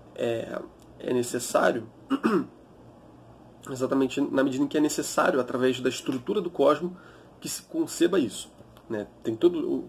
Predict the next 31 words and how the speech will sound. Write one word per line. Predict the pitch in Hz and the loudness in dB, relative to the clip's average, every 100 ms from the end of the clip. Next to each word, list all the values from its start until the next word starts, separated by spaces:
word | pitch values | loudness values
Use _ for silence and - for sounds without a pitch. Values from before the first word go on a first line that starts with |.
| - | -2
toda | 147 151 | 0 0
a | |
descrição | 123 - 123 123 120 | -4 -6 -2 0 0
do | |
argumento | 131 147 285 165 139 | 0 2 2 2 2
que | - | 0
eu | 120 | 2
já | 127 | 0
fiz | - 185 | -2 -4
aqui | 123 - 135 - - - - | -4 -4 -10 -10 -20 -20 -12
no, | 131 127 120 110 107 | -2 2 2 2 -4
nos | 107 117 | -2 -2
vídeos | 117 120 113 | -2 -6 -4
de | 117 | 0
Aristóteles. | 135 - - 151 190 - - - - - - - - | 0 -2 2 2 2 -4 -10 -20 -20 -20 -20 -20 -6
Eu | 131 | 0
não | |
lembro | 151 156 | 0 0
se | - | -2
você | 156 | 0
tá | 151 | 2
na | 143 | 0
física | 156 143 - | -2 -6 -2
ou | 147 | 0
na | |
metafísica. | 143 143 151 - 117 117 | 0 0 -2 -4 -6 -2
Eu | 131 | 0
acredito | 175 160 - | 0 0 0
que | |
na | 175 | 2
metafísica. | 170 170 175 - - - | 2 0 -4 -8 -16 -16